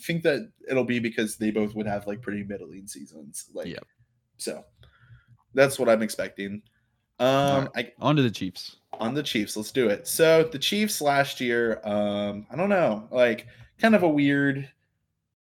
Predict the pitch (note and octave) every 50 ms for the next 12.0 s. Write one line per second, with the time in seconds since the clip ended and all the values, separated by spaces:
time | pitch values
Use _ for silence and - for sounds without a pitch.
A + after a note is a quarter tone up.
0 | _ _ _ _ _ - - - - - C#3 C3+ B2+ B2+ B2+ B2 A#2+ A#2 A#2 A#2
1 | A2+ C3 A#2 A#2 A2+ - A#2 B2 B2 A#2 A#2 - A#2 A2+ A2 A#2 A#2+ A#2 A2+ A2+
2 | A2+ A2+ A2 A2+ A2+ A2 A2+ - A2 G#2+ G#2+ G#2+ G#2+ G2+ G2+ - - - A2 G#2
3 | G#2 G#2 A#2 B2 C3 C3 C3 B2+ B2+ B2+ B2 B2 B2 A#2+ A#2+ A#2+ A#2 G#2+ G#2+ G#2+
4 | G#2+ G#2+ G#2+ A#2 B2+ C3+ C#3 C#3 C#3 C#3 C3+ C3 - G2+ A#2 A2+ A2+ A2+ G#2 G#2+
5 | A2 A2 - - B2 G#2+ G#2+ G#2+ G#2 - B2+ D3+ E3 E3 E3 D#3+ D#3+ D#3 C#3+ D3+
6 | D3 D3 D3 C#3+ D3 D3 D3 D3 C#3+ D3 D3 C#3+ C#3+ D3 C#3 - - A2+ A2+ A2+
7 | A2+ A2 A2 A2 A2 G#2+ A2 A2 A2 A2 A2 A2 A2 - - - C3 C3 B2+ B2+
8 | B2+ B2 A#2+ A#2+ A#2 A2+ A2+ A2+ A2+ A2 G#2+ A2 A2 G#2+ G#2+ G#2 - G#2 G#2 -
9 | G#2 G2+ - G2+ G#2+ G#2 - G2+ G#2 - G#2 G#2 G#2+ A2 G#2+ G#2+ G#2 G#2 G#2 G#2
10 | G#2 G#2+ G#2+ - A2+ A2 A2 A2 A2 A2 A2 A2 A2 G#2+ G#2 A2 G#2+ G#2 G#2+ -
11 | - C3+ B2+ B2+ A#2 A2+ B2 A#2+ A#2+ A#2+ A#2+ B2 B2 - - - _ - - D3